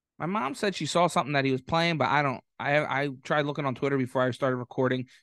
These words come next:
Maybe it comes out by this time today. I'm recording tonight at eight thirty on, uh, Monday night. So we'll see. We got a good game going on.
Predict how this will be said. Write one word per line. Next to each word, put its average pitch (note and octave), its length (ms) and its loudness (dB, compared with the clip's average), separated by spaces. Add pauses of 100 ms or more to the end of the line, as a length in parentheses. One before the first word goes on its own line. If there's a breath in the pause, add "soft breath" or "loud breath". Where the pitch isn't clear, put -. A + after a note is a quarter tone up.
Maybe E3 300 4
it C#3 80 2
comes D3+ 240 0
out D3 280 4 (580)
by C3 220 4
this C3 300 -4
time C3+ 240 2
today. C3 240 2
I'm B2+ 140 2
recording B2 480 -2
tonight B2 380 -2
at A#2+ 220 -2
eight B2+ 220 -2
thirty B2 400 -2 (1300)
on, A#2+ 260 2
uh, A2+ 180 0
Monday A#2+ 280 0
night. B2 280 0 (440)
So A#2+ 320 -6 (280)
we'll F#3 100 -2
see. E3+ 380 2 (1300)
We C3+ 60 -12
got D3 140 0
a C#3 60 2
good D3 200 -2
game D3 220 -2
going C#3 240 0
on. C3+ 380 0